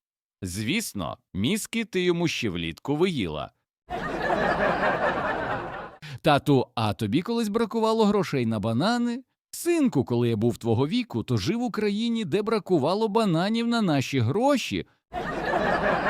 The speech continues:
Батько ділиться з сином життєвим досвідом.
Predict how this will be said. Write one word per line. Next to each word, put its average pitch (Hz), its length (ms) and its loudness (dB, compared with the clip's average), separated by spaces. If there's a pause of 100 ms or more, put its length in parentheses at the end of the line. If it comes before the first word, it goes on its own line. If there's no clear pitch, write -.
(1200)
Батько 214 640 0
ділиться 156 680 -2
з 160 60 -6
сином 104 480 -2
життєвим 92 680 -4
досвідом. 69 680 -8